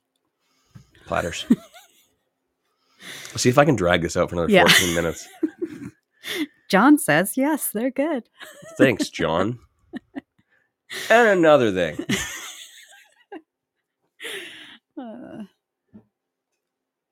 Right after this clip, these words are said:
Speaker 1: R R S P mortgages.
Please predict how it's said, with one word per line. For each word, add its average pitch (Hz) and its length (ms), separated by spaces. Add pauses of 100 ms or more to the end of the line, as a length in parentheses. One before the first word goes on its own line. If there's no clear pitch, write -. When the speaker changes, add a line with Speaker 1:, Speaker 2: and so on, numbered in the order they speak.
(1900)
Speaker 1:
R 120 280
R 107 240
S 101 80
P 90 100
mortgages. 82 560